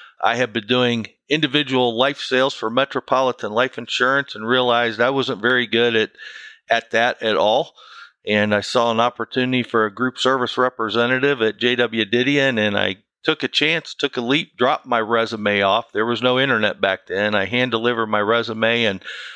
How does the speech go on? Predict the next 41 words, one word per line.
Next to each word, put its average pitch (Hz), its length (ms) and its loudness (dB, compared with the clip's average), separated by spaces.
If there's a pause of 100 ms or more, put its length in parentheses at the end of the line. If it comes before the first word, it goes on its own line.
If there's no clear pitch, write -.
(160)
lo 139 200 2
and 135 80 -4
behold, 143 380 2
I 123 80 2
got 131 240 0
into 127 240 -2
the 110 100 -2
T 131 220 -2
P 123 200 -2
A 123 80 2
business. 123 600 -2
And 107 200 0 (440)
since 160 300 -2
then, 151 180 2
it's 131 100 0
been 139 220 0
a 123 80 2
great 127 280 0
ride 131 380 2
working 123 360 -2
for 113 360 0 (100)
third-party 135 440 0
administrators, 131 800 0
for 95 340 -4 (100)
Blue 131 120 2
Cross 135 280 0
Blue 120 140 -4
Shield 143 320 0
plans, 135 500 0 (320)
consultants, 147 880 -2 (360)
and, 113 380 0
uh, 110 400 2 (140)
most 120 260 0
recently, 117 600 0
this 110 200 0
great 110 240 0
experience 107 520 -2
with 104 160 0
Edison 98 340 -2
Health 92 200 -2
Solutions. 90 600 -10